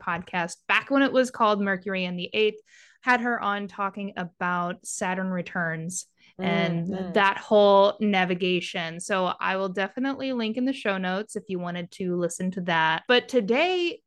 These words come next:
Speaker 1: we're gonna talk about splenic authority, and this is actually going to kick off the entire authority series. And I'm just so excited because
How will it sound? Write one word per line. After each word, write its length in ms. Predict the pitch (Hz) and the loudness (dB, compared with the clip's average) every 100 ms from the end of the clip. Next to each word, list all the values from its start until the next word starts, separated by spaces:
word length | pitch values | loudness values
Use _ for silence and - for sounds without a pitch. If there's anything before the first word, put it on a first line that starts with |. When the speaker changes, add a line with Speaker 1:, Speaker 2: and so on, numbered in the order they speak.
| _ _ _ _ _ 196 | _ _ _ _ _ -12
Speaker 1:
we're 420 | 190 220 311 453 | -4 0 2 4
gonna 220 | 554 494 | 4 4
talk 260 | 320 277 285 | 0 -4 -4
about 380 | 214 185 180 | -4 -4 -4
splenic 540 | - - 208 202 196 185 | -10 -10 -6 -4 -6 -6
authority, 600 | 190 185 175 170 170 170 | -8 -4 -2 -2 -2 -4
and 200 | - 190 | -4 -4
this 160 | 214 254 | -4 -2
is 80 | 247 | -2
actually 300 | 247 320 294 | -2 -4 -2
going 260 | 233 220 | -2 -2
to 100 | 226 | -4
kick 260 | 226 196 190 | -4 -2 0
off 260 | 180 180 - | 0 -2 -2
the 120 | 185 | -4
entire 500 | 175 - 180 180 180 | -4 -4 -2 0 -2
authority 840 | 180 185 170 170 175 175 170 170 - | -4 -4 -2 -2 -2 -4 -6 -8 -12
series. 960 | - - - 196 160 147 143 185 226 - - - - - - | -16 -12 -4 -2 -2 -4 -6 -6 -8 -16 -20 -20 -20 -6 2
And 600 | 208 208 202 196 196 - _ _ _ _ _ _ - | 4 6 6 4 2 -2 _ _ _ _ _ _ -2
I'm 260 | 220 311 | 0 2
just 240 | 392 403 - | 2 2 2
so 140 | 330 | 2
excited 640 | 330 - 262 233 226 262 247 | 2 0 2 4 2 0 -2
because 500 | 240 240 214 202 | -4 0 0 -2